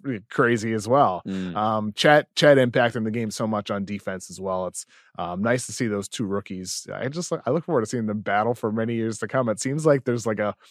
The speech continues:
Speaker 1: even if they won't admit it, there's gotta be a little bit of animosity against each other, right?
Speaker 2: Chet's got the perfect opportunity
Speaker 1: Yes.
Speaker 2: to wear a Grim Reaper costume and be the Slim
Speaker 1: <laughs>
Speaker 2: Reaper next year.
Speaker 1: Yeah.
Speaker 2: And then we just have the Slender Man battle between the,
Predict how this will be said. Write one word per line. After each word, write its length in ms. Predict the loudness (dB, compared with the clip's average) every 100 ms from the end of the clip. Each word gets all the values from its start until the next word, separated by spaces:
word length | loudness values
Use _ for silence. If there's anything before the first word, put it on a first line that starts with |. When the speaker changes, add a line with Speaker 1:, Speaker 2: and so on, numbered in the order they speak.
| _ 2
Speaker 1:
even 160 | 4 6
if 100 | 4
they 80 |
won't 200 | 4 4 2
admit 240 | 0 0
it, 100 | 0
there's 160 | -4 0
gotta 240 | 4 4
be 80 | 2
a 60 | -2
little 180 | -2 -2
bit 100 | -2
of 80 | -2
animosity 560 | -2 0 -2 -2 -4 -4
against 300 | -4 -4 -4
each 160 | -4 -4
other, 240 | -4 -4
right? 180 | -2 4
Speaker 2:
Chet's 240 | 4 6
got 140 | 6 6
the 80 |
perfect 340 | 8 8 8 6
opportunity 480 | 4 4 0 2 2
Speaker 1:
Yes. 100 | 2
Speaker 2:
to 80 |
wear 220 | 4 6 4
a 40 |
Grim 380 | 4 4 4 4
Reaper 300 | 0 0 0
costume 560 | 2 2 0 -4 -2
and 80 | -2
be 60 | 0
the 120 | 4
Slim 300 | 8 8 8
Speaker 1:
<laughs> 60 | 6
Speaker 2:
Reaper 520 | 4 2 2 2 0
next 360 | 0 0 0 -2
year. 360 | 0 4 4 4
Speaker 1:
Yeah. 180 | 4 4
Speaker 2:
And 80 |
then 80 | 4
we 100 | 2
just 160 | 0 2
have 140 | 2 2
the 60 |
Slender 300 | 0 0 0
Man 220 | 2 0 4
battle 280 | 4 4
between 300 | 2 -2 -4
the, 140 | -6